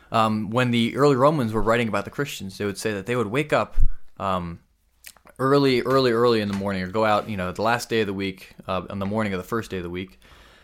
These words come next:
and they would hold this vigil where they would sing songs and they'd do these prayers. And they're very strange people, these Christians, you know, they would do these things. Um, and that's our, that's the most extra biblical evidence we have of these services taking place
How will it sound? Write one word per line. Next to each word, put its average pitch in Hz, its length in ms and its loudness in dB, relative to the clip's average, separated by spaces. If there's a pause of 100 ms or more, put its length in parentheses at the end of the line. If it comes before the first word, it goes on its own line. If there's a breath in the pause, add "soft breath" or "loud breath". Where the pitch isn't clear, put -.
(160 soft breath)
and 104 300 -4
they 107 220 -6
would 107 140 -4
hold 123 240 0
this 113 200 -4
vigil 131 460 -2
where 101 100 -8
they 98 120 -4
would 95 120 -8
sing 110 200 -6
songs 120 680 0
and 95 120 -6
they'd 92 120 -4
do 107 120 -4
these 95 160 -6
prayers. 123 480 -2
And 117 60 -6
they're 120 60 -6
very 170 160 2
strange 151 400 -4
people, 139 220 -2
these 95 180 -8
Christians, - 440 -10
you 98 60 -12
know, 95 100 -6
they 98 80 -4
would 98 100 -6
do 101 120 -10
these 92 140 -10
things. 101 320 -12 (380 loud breath)
Um, 117 380 -2 (260 soft breath)
and 131 120 0
that's 151 160 2
our, 139 180 4
that's 156 220 0
the 113 340 -2 (160)
most 135 600 -2
extra 131 440 0
biblical 123 640 -2
evidence 110 380 -4
we 107 80 2
have 104 440 -4
of 104 200 -4
these 107 340 -6
services 131 440 -2
taking 101 280 -8
place 101 440 -6